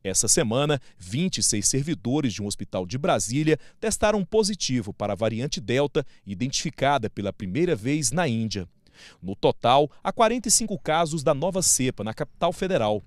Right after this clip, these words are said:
o que já caracteriza transmissão comunitária no D F.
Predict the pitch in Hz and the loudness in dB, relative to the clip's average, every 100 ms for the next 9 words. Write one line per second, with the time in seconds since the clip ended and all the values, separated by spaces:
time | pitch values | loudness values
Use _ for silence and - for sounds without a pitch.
0 | - - - - - 135 104 131 165 - | -12 -20 -20 -18 -8 -4 0 2 2 2
1 | 170 - 170 117 143 131 143 - - 226 | 0 0 -2 0 2 2 0 -2 -4 -2
2 | 208 185 - 196 202 - 226 226 220 123 | 0 0 0 0 -2 -6 -4 -4 -2 0
3 | 101 98 113 160 120 113 - | 0 -2 2 4 4 2 -6